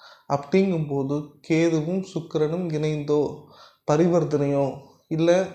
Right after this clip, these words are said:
பரிவர்த்தனைன்னா எப்படி சொல்றதுன்னா ரெண்டு பேரும் பார்வைகள் பட்டாலோ, இல்லைன்னா ரெண்டு பேரும் தேவையில்லாத இடத்துல உட்கார்ந்தாலோ, கண்டிப்பாக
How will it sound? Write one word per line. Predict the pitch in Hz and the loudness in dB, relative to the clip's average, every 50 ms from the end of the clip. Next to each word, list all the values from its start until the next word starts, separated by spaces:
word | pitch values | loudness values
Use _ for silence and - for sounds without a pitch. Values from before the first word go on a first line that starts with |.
| - | -6
பரிவர்த்தனைன்னா | - 160 156 170 190 190 185 170 156 160 156 165 175 180 180 185 185 165 | -2 0 2 2 2 2 2 0 0 0 -2 -2 -2 -2 -2 0 0 0
எப்படி | 147 151 151 156 175 180 | 0 -2 -2 -2 -4 -4
சொல்றதுன்னா | - - 151 151 151 151 175 202 190 175 190 202 202 - - - - _ _ 151 | -4 -4 -2 0 0 0 0 0 0 0 -2 -4 -6 -14 -20 -20 -20 _ _ 2
ரெண்டு | 151 156 165 175 170 165 | 2 2 4 2 0 2
பேரும் | 175 185 185 185 156 - | 0 0 0 0 -2 0
பார்வைகள் | - 147 147 165 180 175 170 160 160 147 131 139 - - | 2 4 4 4 4 2 0 0 0 -4 -6 -6 -12 -4
பட்டாலோ, | - - 135 - - - 151 143 143 143 147 143 - - - - - - - - 190 196 165 156 | -4 -4 -4 -2 0 2 2 2 4 2 0 0 0 -4 -8 -8 -8 -6 -4 -2 -2 -2 -2 0
இல்லைன்னா | 180 180 175 190 196 190 185 190 185 180 208 - - - - - - - _ _ | 0 2 2 2 0 2 2 2 0 0 -2 -4 -8 -14 -18 -20 -20 -20 _ _
ரெண்டு | 156 160 170 190 190 190 | 0 2 4 4 2 2
பேரும் | 185 - 170 175 175 190 185 - - - - - - _ _ - - - - _ | 4 4 4 4 4 4 0 0 -6 -12 -18 -20 -20 _ _ -20 -20 -20 -4 _
தேவையில்லாத | 175 175 190 196 196 196 190 170 165 160 160 175 180 | 4 6 6 6 6 4 4 4 4 4 4 4 4
இடத்துல | 185 160 160 160 - 170 151 - - - - - | 4 2 2 2 -2 -4 -4 -4 -6 -16 -12 -12
உட்கார்ந்தாலோ, | 165 160 - 175 170 160 156 147 143 143 139 139 147 147 151 151 - - - - - - - _ _ _ | -10 -2 0 0 0 2 0 -2 -2 0 0 2 2 0 0 -2 -8 -18 -20 -20 -20 -20 -20 _ _ _
கண்டிப்பாக | - 151 143 165 185 208 202 214 202 208 - - - 147 143 143 143 - 147 147 143 | -2 -2 0 0 0 2 2 0 0 -2 -8 -6 0 0 0 0 0 -2 -2 -2 -2